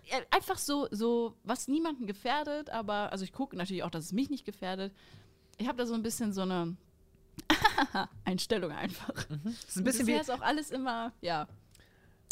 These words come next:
Speaker 1: gut gegangen.
Speaker 2: Das ist so ein bisschen wie mein, wie mein Mann, der, äh, auch immer sagt, „Warum soll ich hier dreißig fahren? Es ist doch keiner hier.“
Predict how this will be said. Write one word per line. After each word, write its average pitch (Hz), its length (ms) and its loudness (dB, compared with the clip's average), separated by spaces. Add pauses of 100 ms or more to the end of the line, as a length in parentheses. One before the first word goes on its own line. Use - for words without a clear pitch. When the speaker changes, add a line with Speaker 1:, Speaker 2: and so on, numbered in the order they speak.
(120)
Speaker 1:
gut 180 220 -4
gegangen. - 280 -12
Speaker 2:
Das 151 180 2
ist 190 80 -2
so 226 60 2
ein - 20 0
bisschen 240 280 2
wie 226 80 2
mein, 202 240 2
wie 202 100 2
mein 170 160 2
Mann, 165 400 0
der, 175 580 2
äh, - 40 0
auch 196 120 2
immer 156 180 2
sagt, 151 320 4
„Warum 175 260 6
soll 165 160 6
ich 151 100 0
hier 139 100 4
dreißig 127 420 0
fahren? 120 380 0
Es - 100 -4
ist - 160 -4
doch 139 120 0
keiner 127 260 2
hier.“ 143 480 6